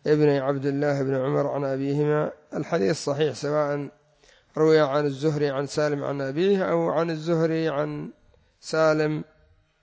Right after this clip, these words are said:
وحمزة عن ابن عمر. وفي الباب عن سهل بن سعد وعائشة وأنس. أما حديث سهل بن سعد فأخرجه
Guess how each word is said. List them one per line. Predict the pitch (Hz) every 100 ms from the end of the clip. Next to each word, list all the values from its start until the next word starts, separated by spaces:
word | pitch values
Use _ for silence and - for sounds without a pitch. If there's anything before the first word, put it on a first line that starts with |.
| _ _ _
وحمزة | - 147 147 139 156 151 156 156 139 - _ _
عن | 151 156 160 156
ابن | 165 160
عمر. | 139 135 127 - - _ _ _ - - _
وفي | 147 151
الباب | 156 165 170
عن | 147 156
سهل | 151 156 156
بن | 151
سعد | 143 156 151
وعائشة | 151 143 156 156 151 156 143
وأنس. | 139 143 139 - - _ _ _ _ -
أما | 151 151
حديث | 147 151 -
سهل | 143 143
بن | 143
سعد | - 147 147
فأخرجه | 147 143 143 143 143 143 143 143 139